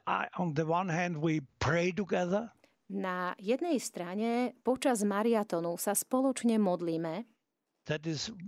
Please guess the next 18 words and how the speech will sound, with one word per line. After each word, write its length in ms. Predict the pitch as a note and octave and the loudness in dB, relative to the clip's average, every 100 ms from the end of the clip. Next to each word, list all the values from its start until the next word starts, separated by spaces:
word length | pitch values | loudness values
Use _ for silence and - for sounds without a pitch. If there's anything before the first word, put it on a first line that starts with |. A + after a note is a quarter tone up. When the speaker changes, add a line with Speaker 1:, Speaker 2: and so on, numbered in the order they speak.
| G#3 F3+ | -10 -6
Speaker 1:
very 400 | D#3 F3+ G3 E3+ | -4 -2 -2 -4
important 720 | D#3 F#3 G3 G3+ D#3 A#2+ - | -4 -4 -4 -6 -10 -10 -10
to 80 | D#3 | -10
be, 320 | C#3 D#3 D3 D3 | -6 -4 -4 -4
that 320 | D#3+ - E3 | -6 -4 -4
we 160 | D3 D#3+ | -2 -2
know 400 | E3 F3 G3+ G#3+ | -2 -2 -2 -4
we 240 | G3 F#3 | -4 -4
as 240 | F3+ C#3 - | -4 -6 -4
family, 640 | F3+ F#3+ G3+ G3 G3 G3 - - - - | -2 -2 -2 -2 -2 -4 -8 -12 -14 -8
we 240 | D#3+ F3 E3 | -4 -2 -2
are 80 | |
strong 640 | - - - F3+ F3+ G3+ A#3 | -4 -4 -2 -2 -2 -2 -2
in 240 | E3+ D3+ | -2 -4
praying 720 | - D#3+ F3+ A3 A3 G#3+ F#3+ | -2 -2 0 -2 0 -2 -4
for 320 | - F3+ E3 D3 | -4 -4 -4 -4
different 640 | G3 F#3+ - F3+ E3 E3 - | -4 -4 -2 -2 -2 -6 -4
belongs 640 | D#3+ D#3 E3 F3+ - - | -2 -2 -2 -2 -4 -6